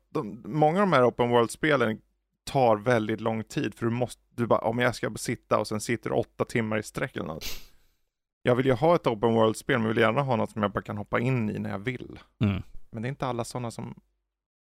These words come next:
Speaker 1: riktigt funkar. Funkar det så i Tears of the Kingdom? Kan jag bara hoppa in och köra en kort stund?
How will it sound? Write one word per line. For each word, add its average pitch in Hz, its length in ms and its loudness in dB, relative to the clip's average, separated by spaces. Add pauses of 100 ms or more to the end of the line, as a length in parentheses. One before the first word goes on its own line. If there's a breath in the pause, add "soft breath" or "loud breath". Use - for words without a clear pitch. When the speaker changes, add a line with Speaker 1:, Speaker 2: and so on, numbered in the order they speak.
(140)
Speaker 1:
riktigt - 220 -16
funkar. 131 300 -12 (260 soft breath)
Funkar 196 340 2
det 262 80 2
så 160 220 2
i 139 80 2
Tears 143 240 0
of 147 60 -2
the 139 140 -6
Kingdom? 180 280 -2
Kan - 100 0
jag 147 100 4
bara 156 80 0
hoppa 156 240 -2
in 165 120 -2
och 160 60 -4
köra 170 300 2
en 202 80 -2
kort - 160 -4
stund? 185 540 0